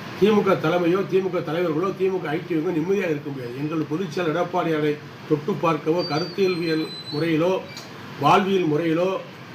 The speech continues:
எந்த தாக்குதலை நடத்தினாலும், எதிர்த்தாக்குதல் பலமான தாக்குதலாக அண்ணா தி மு கவை சேர்ந்த நாங்கள், தொண்டர்கள், தளபதிகள், பொறுப்பாளர்கள், எடப்பாடியுடைய தம்பிமார்கள் செயல்படுத்துவோம், அதை நடைமுறைப்படுத்துவோம். தி மு க ஐ டி இத்தோடு தனது மூர்க்கத்தனமான,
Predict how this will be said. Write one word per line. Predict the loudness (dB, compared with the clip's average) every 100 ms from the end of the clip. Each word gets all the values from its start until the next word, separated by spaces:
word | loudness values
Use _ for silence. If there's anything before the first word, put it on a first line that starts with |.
| -16 0
எந்த | 2 4 2
தாக்குதலை | 4 2 2 0 0
நடத்தினாலும், | 0 -2 -4 -2 0 0 0
எதிர்த்தாக்குதல் | 0 0 0 0 0 0 -2 -2
பலமான | -2 0 2 2 0
தாக்குதலாக | -2 -4 -4 -4 -2 -2
அண்ணா | -2 0 0
தி | 0
மு | -2 -2
கவை | -4
சேர்ந்த | -2 -4 -4
நாங்கள், | -4 -4 -2 -2
தொண்டர்கள், | -2 -2 -2 -4 -4
தளபதிகள், | -4 0 0 -2 -6 -14 -2
பொறுப்பாளர்கள், | 4 4 4 0 2 2
எடப்பாடியுடைய | 2 2 0 0 -2
தம்பிமார்கள் | 0 0 2 0 -2 -2
செயல்படுத்துவோம், | -2 0 -2 -4 -8 -10 -16 -16 -2
அதை | 4 4
நடைமுறைப்படுத்துவோம். | 4 2 2 2 0 -4 -6 -12 -14 -16 0
தி | 2 4
மு | 2
க | 0 0
ஐ | 0 0
டி | -4 -2
இத்தோடு | -4 0 0 2
தனது | 0 -2 0 0 2 2 0 -4 -12 0
மூர்க்கத்தனமான, | 2 4 0 0 -2 0